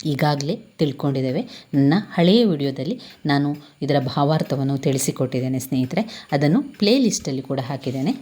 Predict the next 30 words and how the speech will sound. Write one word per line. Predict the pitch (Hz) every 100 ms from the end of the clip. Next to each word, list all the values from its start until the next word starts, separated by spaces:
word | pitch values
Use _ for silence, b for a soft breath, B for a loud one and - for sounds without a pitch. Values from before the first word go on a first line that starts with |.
| -
ಸೆಕೆಂಡ್ | 165 190 185
ಪಿ | 185
ಯು | 139 135
ಸಿ | -
ಕನ್ನಡ | 226 143 135 135 131
ಅಂತ | 127 127 269 -
ಅದರಲ್ಲಿ | 143 139 135
ಪ್ಲೇ | 135 165 190
ಲಿಸ್ಟಲ್ಲಿ | 151 - 139 135
ಹಾಕಿದ್ದೇನೆ, | 139 - 127 139 254 - - 160
ಅದನ್ನು | 151 156 247
ನೀವು | 143 135
ನೋಡ್ಕೊಳ್ಳಿ. | 135 143 - 127 190 - B B
ಅದರಲ್ಲಿ | 170 175 196
ಸಂಪೂರ್ಣ | 220 156 151 165 175
ಭಾವಾರ್ಥವನ್ನು | 156 117 147 143 165 170 143 131 131
ಕೂಡ | 139 160 B B B
ಹಾಕಿದ್ದೇನೆ. | - 147 135 135 170 285 B
ಅದರ | 135 139 135
ಜೊತೆಗೆ | 156 269 170 180
ಒಂದು | 160 208 233 214
ಅಂಕದ | 160 147 143
ಪ್ರಶ್ನೋತ್ತರಗಳನ್ನು | 143 143 - 147 139 143 135 139 135 131 -
ಕೂಡ | 170 -
ಈಗಾಗಲೇ | 135 143 135 135
ನಾವು | 135 135
ತಿಳ್ಕೊಂಡಿದ್ದೇವೆ, | 147 135 139 131 135 135 214 B B B -
ಹಾಗೆ | 143 143
ಎರಡು | 143 175 214
ಅಂಕದ | 156 - 139